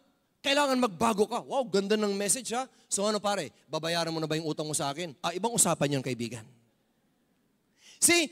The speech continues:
when there is no repentance, you could be so amazed by the works of God, and yet, no change of mind. Lighthouse, we are now thirty-three years old as a church.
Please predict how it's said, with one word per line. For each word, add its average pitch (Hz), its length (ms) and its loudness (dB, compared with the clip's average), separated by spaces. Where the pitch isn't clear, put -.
when 339 160 4
there 392 240 6
is 349 160 2
no 349 80 4
repentance, 311 800 0
you 339 160 2
could 330 160 -6
be 311 80 0
so 330 240 0
amazed 277 800 4
by 233 160 6
the 233 80 6
works 240 480 8
of 214 80 -6
God, 247 320 4
and 220 240 0
yet, 359 480 2
no 185 240 -2
change 214 400 -6
of 202 160 -6
mind. 202 480 -4
Lighthouse, 220 560 2
we 226 80 2
are 233 80 6
now 226 240 2
thirty-three 247 720 2
years 233 320 4
old 233 320 4
as 214 120 -2
a 208 80 -4
church. 220 280 -6